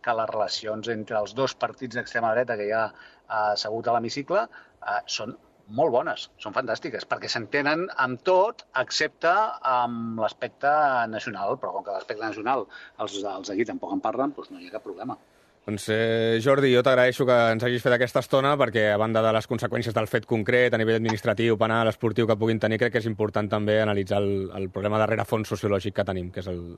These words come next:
Speaker 2: el, el que al final, com has dit tu, ma-, l'expressió m'agrada molt nostrada, és d'on plora la criatura. Una abraçada, gràcies i felicitats per la feina que segueixes fent.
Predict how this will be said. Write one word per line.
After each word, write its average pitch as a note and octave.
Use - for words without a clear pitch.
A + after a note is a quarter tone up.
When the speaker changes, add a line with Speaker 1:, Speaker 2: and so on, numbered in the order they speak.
Speaker 2:
el, F#2
el A#2+
que B2
al -
final, B2
com A2+
has G2+
dit G#2
tu, A2+
ma-, G#2+
l'expressió G#2
m'agrada G2
molt G2
nostrada, G2
és G2
d'on G2+
plora G2
la F2+
criatura. F2
Una A#2+
abraçada, C3
gràcies B2+
i G#2+
felicitats A2
per G#2
la G#2
feina G#2
que G#2+
segueixes G2+
fent. G2